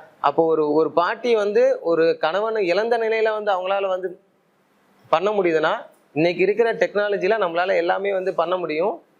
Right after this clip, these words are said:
காலையில ஒருத்தவங்க சொன்னாங்க, நம்மளோட உடல் உழைப்பை வந்து கம்மி பண்ணணும் விவசாயத்துல அப்படின்னாங்க. அது வந்து ஹண்ட்ரட் பர்சன்ட்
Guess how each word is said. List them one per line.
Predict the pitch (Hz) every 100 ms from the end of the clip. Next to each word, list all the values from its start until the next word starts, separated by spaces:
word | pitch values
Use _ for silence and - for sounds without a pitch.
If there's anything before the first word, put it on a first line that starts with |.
| -
காலையில | 175 202 247 247
ஒருத்தவங்க | 190 180 160
சொன்னாங்க, | 175 175 151 123 - _ _ _
நம்மளோட | - 175 185 180 170 165 156 151 143
உடல் | 165 233
உழைப்பை | 233 226 202 180 180
வந்து | 208 208
கம்மி | 170 214
பண்ணணும் | 202 180 175 170 156
விவசாயத்துல | 175 190 180 170 165 156
அப்படின்னாங்க. | 147 147 143 165 226
அது | - 143
வந்து | 147 196 208
ஹண்ட்ரட் | 151 202 233 214
பர்சன்ட் | 202 196